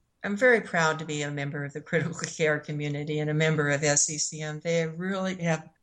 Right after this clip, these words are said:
just thrown themselves into doing what they can through the Thrive Initiative and their, uh, various other programs that they started.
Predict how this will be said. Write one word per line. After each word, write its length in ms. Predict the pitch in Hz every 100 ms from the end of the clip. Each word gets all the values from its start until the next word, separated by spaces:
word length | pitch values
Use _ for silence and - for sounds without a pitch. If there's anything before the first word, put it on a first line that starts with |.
| _ -
just 400 | 196 190 196 190
thrown 260 | 202 202
themselves 480 | 196 170 175 165 160
into 360 | 170 156 151 160
doing 460 | 165 - 185 180
what 160 | 165 160
they 120 | 160
can 440 | 151 - 156 147 147
through 220 | - 156
the 120 | 156
Thrive 460 | 156 185 175 165 165
Initiative 680 | 151 151 - 151 151 151 151
and 200 | 151 151
their, 260 | 151 147 - - - - -
uh, 260 | 160 156
various 580 | 160 151 147 147 135 - -
other 540 | 165 160 143 139 143
programs 600 | - 190 170 156 143 143 -
that 160 | 151
they 200 | 156 151 - _ _ _ -
started. 560 | - 156 143 151 170